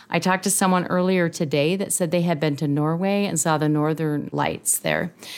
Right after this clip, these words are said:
That's something I would definitely wanna put on my list. And I'm sure there are many other things that will come to mind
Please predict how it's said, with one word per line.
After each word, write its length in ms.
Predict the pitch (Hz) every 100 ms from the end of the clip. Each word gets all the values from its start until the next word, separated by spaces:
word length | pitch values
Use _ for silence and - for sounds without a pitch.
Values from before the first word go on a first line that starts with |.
| - -
That's 240 | 208 226 -
something 340 | 240 208 208
I 120 | 190
would 200 | 160 139
definitely 520 | 135 156 160 170 147
wanna 180 | 143 143
put 220 | 139 175
on 160 | 143 131
my 180 | 139 165
list. 460 | 226 320 - - - - - - _
And 220 | 190 180 180
I'm 120 | 175
sure 240 | - 185
there 200 | 175 165
are 20 |
many 300 | 156 151 156
other 220 | 160 151 147
things 420 | 156 147 147 143
that 260 | 147 139
will 240 | 156 147 135
come 340 | 135 190 214
to 60 | 240
mind 520 | 208 143 143 220 269